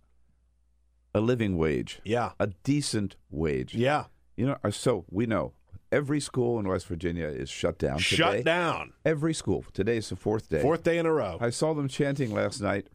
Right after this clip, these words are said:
Speaker 1: "fifty-five strong," and I thought, "What does that mean?" It means there are fifty-five counties, fifty-five school districts in West Virginia. Every one
Speaker 2: Yeah.
Speaker 1: is shut down. So, a couple of numbers.
Speaker 2: Yeah, let's do it.
Speaker 1: They now make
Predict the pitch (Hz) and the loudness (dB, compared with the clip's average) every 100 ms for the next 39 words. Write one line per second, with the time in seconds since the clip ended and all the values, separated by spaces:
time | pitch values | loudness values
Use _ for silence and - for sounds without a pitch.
0 | - 160 - 147 135 104 104 - - 101 | -4 -4 0 -2 0 0 0 -4 -4 -2
1 | 92 76 73 87 95 85 120 127 113 104 | 0 0 -2 -4 -2 -6 -4 -6 -2 -4
2 | 92 80 65 - 85 117 110 - 90 87 | -2 -6 -6 -10 -6 -4 -6 -4 -4 -2
3 | - 139 143 127 110 104 - - 82 87 | -4 -6 -6 -4 -2 -2 -4 -8 -6 -4
4 | 87 - - 131 131 123 82 90 - 90 | -6 -4 -4 -2 -2 -2 -2 -2 -2 -2
5 | 95 90 - 107 107 - - _ _ 87 | 0 -2 -4 -6 -8 -12 -20 _ _ -4
6 | 85 92 90 87 90 95 98 - _ - | -2 -2 -6 -4 -2 -2 -4 -8 _ 0
7 | 117 113 120 120 123 - - 76 85 67 | 0 2 0 0 -4 -10 -8 -2 0 0
8 | - - - 98 92 90 - 80 - 90 | -6 -12 -12 -8 -8 -10 -4 -2 0 0
9 | 82 80 60 - - _ - _ _ _ | 0 -2 -4 -6 -14 _ -20 _ _ _
10 | - 117 110 - - - - - _ _ | -2 0 0 -4 -20 -20 -20 -20 _ _
11 | _ _ - - 143 139 110 87 85 113 | _ _ -20 -6 -4 -2 -2 0 0 -2
12 | - - 147 196 - - 147 120 - - | -4 0 2 2 -2 -2 0 0 -2 -16
13 | _ _ - 123 156 165 135 131 127 107 | _ _ 2 2 4 2 2 2 2 2
14 | 101 107 - | 2 0 -4